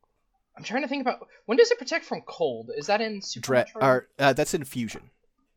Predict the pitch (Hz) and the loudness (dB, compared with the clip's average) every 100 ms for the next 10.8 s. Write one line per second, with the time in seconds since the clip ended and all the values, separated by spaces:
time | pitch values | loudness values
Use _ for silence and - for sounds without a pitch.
0 | - 202 - - 123 131 143 196 220 220 | -4 -2 -2 -6 -4 -2 0 4 4 4
1 | 185 190 262 247 - 202 190 160 170 151 | 6 12 12 12 10 8 8 6 4 4
2 | 131 127 95 85 - - 82 _ _ _ | -2 -4 -8 -12 -12 -14 -16 _ _ _
3 | _ _ 123 110 101 147 120 - _ _ | _ _ -2 0 4 2 2 -6 _ _
4 | _ _ _ _ _ _ _ - - 151 | _ _ _ _ _ _ _ -20 -2 2
5 | 131 117 120 131 147 - 127 117 120 120 | 4 2 -4 -8 -6 -2 -2 -2 -4 -4
6 | 127 131 123 120 123 117 123 117 120 - | -6 -4 -4 -4 -8 -10 -10 -10 -10 -8
7 | 113 113 - 107 - - 110 107 131 - | -8 -8 -16 -20 -16 -12 -12 -14 -12 -12
8 | - _ _ _ - 143 139 139 135 - | -12 _ _ _ -8 -4 0 2 2 -2
9 | 135 131 131 - 143 131 120 113 113 104 | -4 -2 -2 -4 -6 -6 -4 -2 -2 -4
10 | 98 - 95 92 - 85 - - | -6 -6 -6 -8 -12 -14 -14 -20